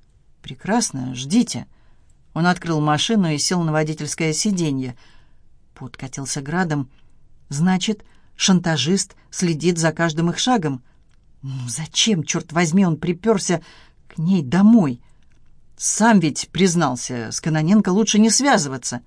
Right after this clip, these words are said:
«Пусть мне о том поведает прекрасное дитя».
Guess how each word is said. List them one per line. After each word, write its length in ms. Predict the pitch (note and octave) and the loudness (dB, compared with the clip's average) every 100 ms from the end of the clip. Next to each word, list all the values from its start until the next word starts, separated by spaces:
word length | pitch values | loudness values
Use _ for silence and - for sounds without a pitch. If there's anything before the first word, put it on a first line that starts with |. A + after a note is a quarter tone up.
| _ _ _ _ _ _ _ _ _ _ _ | _ _ _ _ _ _ _ _ _ _ _
«Пусть 260 | G3 - G3+ | -12 -6 -2
мне 220 | G3+ F#3+ | 0 0
о 40 | |
том 220 | F3+ G#3+ | 0 0
поведает 560 | G3 F#3+ G3 F#3+ F#3+ F#3+ | 0 0 -2 0 0 -2
прекрасное 680 | G3 F#3+ F#3 F3 - F#3+ F#3+ | -4 -4 -2 -4 0 0 0
дитя». 540 | G3 G#3+ F3 F3+ | -2 -4 0 0